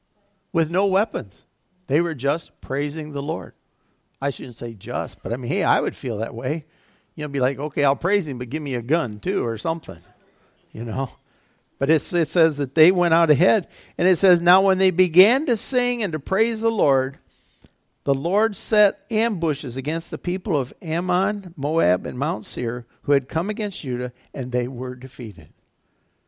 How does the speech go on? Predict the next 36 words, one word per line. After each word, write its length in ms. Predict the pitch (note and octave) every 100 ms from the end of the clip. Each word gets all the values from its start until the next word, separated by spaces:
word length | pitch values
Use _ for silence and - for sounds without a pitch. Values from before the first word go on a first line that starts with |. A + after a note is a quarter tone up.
| _ _ _
Wow. 400 | - G2+ F#2 C#2+ - _ _ _ _ _ _ _ _ _ -
Wow. 440 | F3 F#3 A#2+ A2 _ _ _ _ _ _ _ _ _ _ _ _ _ _ _ _ -
You 100 | F#3+
know, 120 | F3+
they, 400 | C3 A#2 F3+ -
not 240 | A#3 F#4+ G4
every 240 | C#3+ D3+
time 300 | - C3+ C3
they 120 | A2+
went 240 | A#2+ A#2 -
to 40 |
fight 340 | - A#2+ C3+
did 100 | C3
they 120 | A#2 B2+
put 220 | D3 -
the 80 | A#2+
singers 400 | C#3+ C3+ B2+ A#2
out 160 | A2+
in 60 | -
front, 300 | - A#2+ G3 _ _ _ _ _
but 120 | D3
they 120 | E3+ D3+
did 240 | D#3+ D#3+
this 220 | D3 -
time. 380 | - D3 F3+ E3+ _ _ _ _ _ _ _ _ _ _ _ _ -
And 100 | C#3+
they 60 |
put 220 | C3 A3+
the 120 | B3 G3
singers 440 | - A3+ A3+ G#3
out 180 | D#3+ F#3+
in 120 | G3+
front, 400 | - C#3 C3+ - _ _ _
and 100 | C#3 D3
it 100 | -
says, 420 | C#3 C#3+ C#3